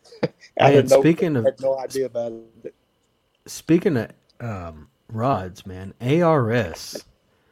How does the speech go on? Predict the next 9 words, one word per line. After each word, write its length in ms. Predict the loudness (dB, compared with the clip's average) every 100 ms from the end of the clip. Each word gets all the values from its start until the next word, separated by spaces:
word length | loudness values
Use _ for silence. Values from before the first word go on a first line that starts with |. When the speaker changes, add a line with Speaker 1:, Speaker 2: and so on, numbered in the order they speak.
| _ _ _ _ _
Speaker 2:
boy, 180 | 2 4
that 200 | 4 4
broke 220 | 4 2
my 180 | 2 -2
heart, 280 | 0 0 -2
man, 320 | -6 -6 -6
whenever 320 | -4 -6 -6 -6
they, 300 | -6 -4 -6
uh, 240 | -8 -12